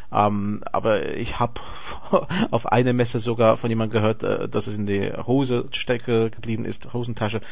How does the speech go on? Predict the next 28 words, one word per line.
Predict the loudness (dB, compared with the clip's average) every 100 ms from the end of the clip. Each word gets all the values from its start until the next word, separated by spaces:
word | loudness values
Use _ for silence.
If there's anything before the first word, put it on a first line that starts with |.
| -8 -8 -6
und | -4 -2
in | -2
die | 0
Waschmaschine | 0 0 0 0 0 2
gelandet | 2 4 4 4 2
und, | 0 -4 -4 -4
ähm, | -4 -4 -4 -4
hat's | -4 -6
überlebt. | -6 -4 -2 0 0 -2 -8 -8 -8 -8 -8 -8 -8
Ist | -4
aber | 0 2
nicht | 2 2
zu | 0
empfehlen | 0 2 4 6 6 4
bei | 2
diesem | 2 -2 -4
Stick. | -4 -4 -4
Wie | -4
gesagt, | 0 0 0
der | -2
ist | 0
mehr | 2 2
so, | 4 4 4 2 -2
naja, | 2 6 6 4 -6 -8 -8 -8
fürs | -6 -4 -4 -6
Freizeit | -2 6 6 6 4 4 4
oder... | 0 2 2 0 -2 -2 -2 -2 -2 -4
Äh, | -6